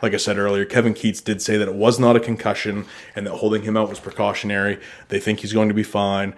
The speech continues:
so I am not panicked because if Markell Johnson is out, I mean, I know that N C State has point guard depth. You don't replace Markell Johnson. Now, you don't need it against U N C Asheville 'cause give me a break, but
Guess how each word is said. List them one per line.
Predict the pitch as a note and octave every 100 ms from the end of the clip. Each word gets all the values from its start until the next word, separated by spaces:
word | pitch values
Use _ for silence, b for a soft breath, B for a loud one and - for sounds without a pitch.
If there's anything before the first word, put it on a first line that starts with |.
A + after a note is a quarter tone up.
| B B B
so | -
I | F#2+ F#2
am |
not | G2+ G2 -
panicked | G2+ F#2 F2 -
because | - - F#2
if | F#2
Markell | A2+ A#2+ C3
Johnson | A#2 A#2+ A#2 A2
is | G#2
out, | A#2+ A2+ G2 -
I | A2+
mean, | A#2
I | A2 C#3+
know | C#3 C3
that | A2+ G#2
N | A#2
C | A#2
State | G#2+ B2
has | A2 G#2+
point | - B2 A2+
guard | A2+ G#2+
depth. | A2 A2+ A2+ - b b b b b
You | -
don't | A#2 G#2
replace | G2+ B2+ B2
Markell | G#2+ F#2 F#2+
Johnson. | F2 F2 - - -
Now, | G#2+
you | G#2
don't | C#3 C3
need | A#2 B2 G#2+
it | G#2
against | G#2 A2 A#2
U | A2+
N |
C | G#2 G#2
Asheville | G2+ G2+ G#2 F#2+ F#2
'cause | F2+ F2
give | F#2+ G#2+
me |
a | G2
break, | F#2+ G#2 F#2 -
but | G2+ F#2